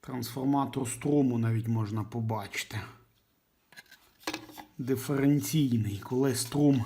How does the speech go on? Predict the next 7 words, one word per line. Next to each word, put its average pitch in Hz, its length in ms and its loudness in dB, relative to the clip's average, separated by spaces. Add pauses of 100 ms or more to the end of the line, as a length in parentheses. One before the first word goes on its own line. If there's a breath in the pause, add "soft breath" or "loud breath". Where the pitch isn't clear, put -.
рівний 139 400 6
нулю 151 420 6
через 131 280 0
всі 127 160 -2
чотири 120 400 0
провідника, 117 680 0 (720 loud breath)
воно 131 380 4